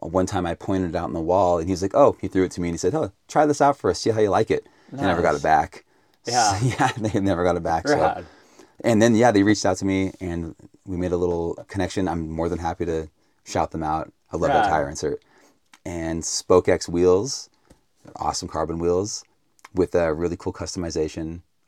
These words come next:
Speaker 1: all kinds of crazy hubs. Oh, I got some new wheel sets that are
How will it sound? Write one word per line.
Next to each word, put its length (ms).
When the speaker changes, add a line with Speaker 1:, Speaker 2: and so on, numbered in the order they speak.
Speaker 1:
all 120
kinds 220
of 60
crazy 280
hubs. 480
Oh, 80
I 120
got 180
some 160
new 100
wheel 180
sets 280
that 120
are 160